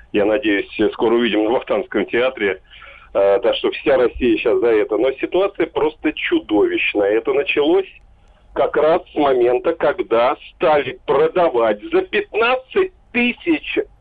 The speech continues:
российских рублей вот эти вот права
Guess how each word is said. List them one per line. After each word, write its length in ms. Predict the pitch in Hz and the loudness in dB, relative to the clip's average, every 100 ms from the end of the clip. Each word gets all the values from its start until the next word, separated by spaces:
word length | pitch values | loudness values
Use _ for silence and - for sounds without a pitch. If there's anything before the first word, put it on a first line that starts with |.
| - - | -10 -4
российских 1040 | 143 214 - - 240 233 - - 160 165 | 0 0 0 -4 -6 -6 -6 -2 0 0
рублей 840 | 160 233 254 233 208 160 123 104 - _ - - - - _ - - | 0 2 2 0 2 4 2 0 -6 _ -20 -20 -20 -20 _ -20 -12
вот 240 | 123 196 277 | -2 -2 0
эти 240 | 269 254 | -2 0
вот 300 | 233 220 427 - _ _ _ | 2 2 0 -6 _ _ _
права 600 | 185 196 196 226 269 240 | 0 2 4 4 2 0